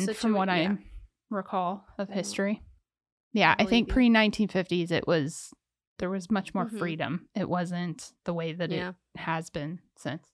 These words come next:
Speaker 1: I
Speaker 2: Yeah.
Speaker 1: think Carl Tanzler is part of the reason why Florida is so messed up.
Speaker 2: Oh.
Speaker 1: A lot of bad juju.
Speaker 2: Was he the first Florida man?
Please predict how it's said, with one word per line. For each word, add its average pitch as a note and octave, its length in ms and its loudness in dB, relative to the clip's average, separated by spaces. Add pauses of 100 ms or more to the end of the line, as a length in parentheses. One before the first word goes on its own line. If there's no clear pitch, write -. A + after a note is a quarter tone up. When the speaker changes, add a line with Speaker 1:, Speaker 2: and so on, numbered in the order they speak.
Speaker 1:
I F#4+ 80 -4
Speaker 2:
Yeah. D#4+ 60 0
Speaker 1:
think - 200 -4
Carl A#3+ 320 2
Tanzler G#3+ 460 -4
is F#3 100 -8
part G3 200 -2
of F#3+ 60 0
the F#3+ 80 -4
reason F#3+ 320 -6
why F#3 140 -4
Florida F#3 360 -6
is F#3 80 -10
so F#3 160 -10
messed E3+ 300 -12
up. C#3+ 200 -10 (760)
Speaker 2:
Oh. G#3+ 460 2 (180)
Speaker 1:
A - 20 -12
lot A3+ 200 6
of A3+ 80 2
bad G3 200 0
juju. F3 440 -10 (400)
Speaker 2:
Was A3+ 140 -2
he B3 120 6
the A#3 120 2
first A3 400 0
Florida G3+ 300 0
man? C4 400 6